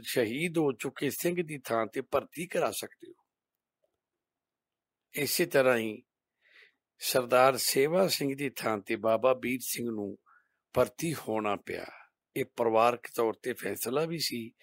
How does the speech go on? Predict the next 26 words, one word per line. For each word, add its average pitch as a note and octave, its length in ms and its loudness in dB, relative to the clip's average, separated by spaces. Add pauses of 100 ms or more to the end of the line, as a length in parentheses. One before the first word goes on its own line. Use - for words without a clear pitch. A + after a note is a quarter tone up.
(300)
ਤੇ C3+ 120 -2
ਪਰਿਵਾਰ B2 480 0
ਦੀ A#2+ 180 -6
ਮਜਬੂਰੀ G2+ 600 -8
ਵੀ A2+ 180 -14
ਸੀ। - 220 -12 (1300)
ਬਾਬਾ B2 260 2
ਬੀਰ D3+ 260 0
ਸਿੰਘ D3 320 2 (540)
ਸਰਦਾਰ B2+ 520 4
ਨਿਹਾਲ A2+ 340 4
ਸਿੰਘ C3+ 360 -4
ਅਟਾਰੀ B2 400 4
ਦੀ B2+ 160 -6
ਕਮਾਂਡ B2 440 2
ਥੱਲੇ A2 480 -2 (720)
ਸਿੱਖ - 340 0
ਰਾਜ A#2 320 8
ਦੇ, A#2 280 -2
ਖਾਲਸਾ C#3 600 4
ਰਾਜ A#2 260 4
ਦੀ A#2 180 -6
ਫੌਜ A2 340 -4
ਵਿੱਚ - 240 -16
ਭਰਤੀ G#2 340 -8
ਹੋਏ। E2+ 320 -12